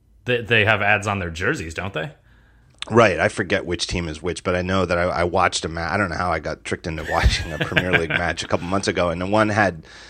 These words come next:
Speaker 2: uh, the Emirates airline.
Speaker 1: Yeah, right.
Speaker 2: You know, and airlines are big because they're international, and that they,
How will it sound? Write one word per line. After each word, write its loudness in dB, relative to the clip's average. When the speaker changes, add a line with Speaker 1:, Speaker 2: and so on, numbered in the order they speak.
Speaker 2:
uh, -2
the -4
Emirates 0
airline. 6
Speaker 1:
Yeah, 0
right. 0
Speaker 2:
You 0
know, -2
and -2
airlines 6
are -2
big -4
because -4
they're 0
international, -2
and -6
that -6
they, -4